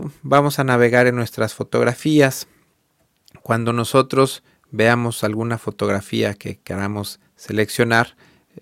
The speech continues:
podemos presionar, por ejemplo, el número uno, eh, va a poner una estrella, el número dos, dos estrellas, hasta el número cinco. El número seis añade una etiqueta, eh, roja o, o,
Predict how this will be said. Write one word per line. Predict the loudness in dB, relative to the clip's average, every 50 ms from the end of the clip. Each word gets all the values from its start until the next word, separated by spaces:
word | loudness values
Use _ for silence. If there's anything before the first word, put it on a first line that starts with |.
| _ _
podemos | _ -2 -2 0 -2 -2 -6 -6
presionar, | -4 -4 -4 -4 -2 -6 -4 -2 -4 -4 -4 -6
por | _ -10 -10
ejemplo, | -10 -10 -10 -12 -12 -10 -8 -6 -6 -6 -8 _ _ _ _ _
el | -10 -8 -8 -6
número | -6 -4 -2 -2 2 4 4 4
uno, | 4 2 0 0 0 -2 -2 -4 -10 _ _ _ _ _ _ _ _ _ _ _ _
eh, | -18 -16 -14 -10
va | -8 -10
a | -10
poner | -8 -8 -6 -6 -6 -6
una | -6 -8 -8 -10 -10
estrella, | -12 -10 -4 -2 -2 -2 0 -2 -4 -6
el | -6 -8
número | -10 -10 -12 -10 -10 -10
dos, | -10 -10 -10 -12 -16
dos | _ -16 -16 -14 -14
estrellas, | -16 -18 -10 -6 -6 -4 -4 -4 -6 -8 -14 -20 _ _ _ _ _ _ _
hasta | _ -20 -16 -12 -10
el | -10 -8
número | -8 -6 -6 -4 -4 -4
cinco. | -4 -2 0 0 0 -2 -2 -2 -4 -4 -4 -14 -20 -20 -20 -20 _ _ _
El | _ -6 -4 -2
número | -2 0 0 2 2 2
seis | 2 4 4 4 4 4 2 -4 -10 -16 -18 -20 _ _ _
añade | -12 -10 -8 -4 -2 -2 0 2 0 0
una | 0 -2 -4 -4 -4 -4
etiqueta, | -4 -6 _ -14 -14 -4 -4 -4 -4 -2 -4 -4 -4 -4 -12 _ _ _ _ _ _
eh, | -18 -16 -12 -10 -10 -10 -10
roja | -2 2 4 4 4 2 -2 -4 -4 -4 -6 _ _ _ _ _ _
o, | _ -14 -12 -10 -10 -12 -12 -14 -16 _
o, | -16 -16 -14 -12 -12 -12 -12 -14 -14 -16